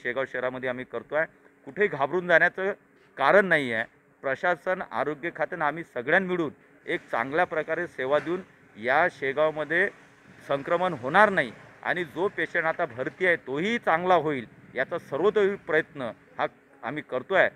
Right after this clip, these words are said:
फक्त यामध्ये एवढंच आहे की लोकांनी स्वतःहून यामध्ये आपली तपासणी करून घ्यावी, ज्यांना असं वाटते त्यांनी, जे कॉन्टॅक्टमध्ये आलेच त्यांनी.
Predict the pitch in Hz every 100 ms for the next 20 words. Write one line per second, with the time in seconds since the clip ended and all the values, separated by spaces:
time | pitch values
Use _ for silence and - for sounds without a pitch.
0 | - - 135 180 165 170 175 165 139 214
1 | 190 131 - _ _ 165 143 147 - 180
2 | 180 196 208 - 139 - 160 180 190 120
3 | 143 151 139 175 - - _ _ - 120
4 | 156 165 170 - 131 147 - 160 147 143
5 | 143 135 147 185 - 123 139 131 135 117
6 | - 143 139 143 165 - 131 123 117 135
7 | 131 131 120 120 - 120 147